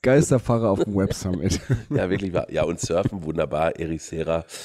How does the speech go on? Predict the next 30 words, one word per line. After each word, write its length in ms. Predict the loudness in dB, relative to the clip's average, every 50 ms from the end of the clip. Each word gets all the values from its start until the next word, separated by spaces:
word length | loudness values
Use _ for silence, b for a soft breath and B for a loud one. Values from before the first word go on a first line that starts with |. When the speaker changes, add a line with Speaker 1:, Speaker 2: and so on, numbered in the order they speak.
| B B B _
Speaker 2:
äh, 520 | 0 2 4 4 4 2 2 2 0 -2 -4
Ribera 500 | -4 -4 -6 -4 -2 0 2 2 2 2
de 120 | 2 0
Ilas 520 | -2 -2 0 2 2 2 0 -2 -10 -16
ist, 340 | -12 -12 -12 -12 -12 -16 -12 -10
äh, 160 | -10 -8 -8
ein 280 | -8 -8 -8 -8 -8 -4
berühmter 380 | -4 -2 -2 -2 -4 -4 -8
Strand. 560 | -10 -10 -10 -8 -6 -6 -6 -6 -8 -10 -16 -12 -10
Ähm, 280 | -10 -10 -8 -10 -12 -12 B B B B B B
sehr 200 | _ -2 -2 -2
schön, 260 | 0 2 0 2 2
wir 80 | 2 0
hatten 160 | -2 -2 -6 -6
Top-Bedingungen. 840 | -6 -6 -4 -2 -4 -6 -4 -4 -4 -2 0 0 0 -2 -4 -6 -6 -6
Ähm, 420 | -4 -4 -2 -4 -4 -8 -8 -10 -12 B B B B B B B B B -20 -16 -10
und, 580 | -6 -4 -2 -2 -2 -2 -6 -8 -10 -10 -8
äh, 440 | -2 0 2 2 2 2 0 -2 -2 -4
ja, 180 | -6 -6 -6 -6 -8 -12
ich, 160 | -14 -16 -16 _ -18 -20 -20 -20 -20 -20 -20 -16 -16 -14 -6
wunderbar. 460 | -4 0 0 0 2 2 0 0 0
Also 180 | 0 -2 -2 -4
Surfen, 640 | -4 0 0 0 0 0 -2 -8 -6 -6 -4 -2
wirklich, 480 | -2 -2 0 -2 -4 -4 -4 -8 -8 -6
äh, 260 | -4 -4 -4 -4 -6 -6
kann 180 | -4 -4 -4 -4
ich 80 | -4 -6
jedem 200 | -6 -6 -2 -2
nur 100 | -2 -2
empfehlen. 520 | -2 -6 -8 -8 -4 -2 -2 -2 -4 -6